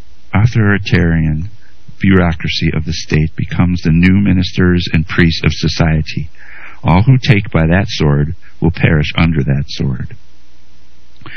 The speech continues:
Liberty is not collective, it is personal. It's individual. It's, all liberty is individual liberty. Individual rights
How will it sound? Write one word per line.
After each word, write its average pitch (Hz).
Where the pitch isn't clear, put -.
Liberty 101
is 87
not 78
collective, 76
it 82
is 71
personal. -
It's -
individual. 76
It's, -
all 90
liberty 76
is 73
individual 76
liberty. -
Individual 92
rights 87